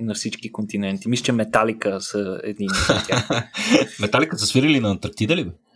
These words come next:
Speaker 1: Да.
Speaker 2: А, вау! Е, гати. Браво. <laughs> Да, Теодоси Спасов, а, прави същото нещо там, а, и то не само за българите, ами за така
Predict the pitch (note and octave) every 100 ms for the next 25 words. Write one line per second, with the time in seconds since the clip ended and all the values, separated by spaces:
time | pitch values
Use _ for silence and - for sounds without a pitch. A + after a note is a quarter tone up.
0 | _ _ _ C3 A2+ - - _ _ _
1 | _ _ _ C#3+ C#3 C#3+ B2 _ _ _
2 | - - E2 D#2+ - - - - F#3+ -
3 | F3 F3 D#3+ - C#3 - C3+ - C3+ D3+
4 | C3+ - - D3+ E3 - C#3 D3+ C#3+ C3
5 | - C#3 C3 A#2+ - A#2+ G#2 G#2 - -
6 | F2+ F2 - - A#2 D3 D#3 D3+ C#3 B2
7 | G#2+ A#2+ A#2 B2 F#2+ E2+ A#2+ B2+ A#2 A2+
8 | F#2+ F2 F2 E2 - G2 F2